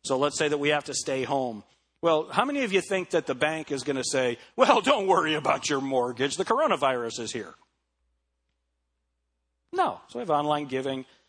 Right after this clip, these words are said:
There'll be a, there's a fee. It's like three percent if you do that. And there's even a button that you can push that says, "I'll cover the fee."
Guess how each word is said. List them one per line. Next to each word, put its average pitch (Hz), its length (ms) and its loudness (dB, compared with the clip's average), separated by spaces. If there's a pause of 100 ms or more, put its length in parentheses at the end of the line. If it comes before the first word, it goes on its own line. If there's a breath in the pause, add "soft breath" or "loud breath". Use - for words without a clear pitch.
(180 soft breath)
There'll 139 120 2
be 135 140 -2
a, 131 100 0
there's 131 200 0
a - 40 -4
fee. 147 240 0
It's 131 120 -2
like 120 160 -2
three 139 260 -4
percent 135 480 -6
if 123 120 -8
you 123 100 -6
do 127 200 -6
that. 127 300 -2
And 123 120 -6
there's 120 180 -4
even 131 160 -4
a 117 40 -8
button 123 340 -2
that 117 140 -10
you 127 100 -8
can 117 120 -10
push 120 240 -6
that 123 140 -8
says, 117 220 -4
"I'll 113 140 -4
cover 110 280 -6
the 104 80 -12
fee." 92 320 -12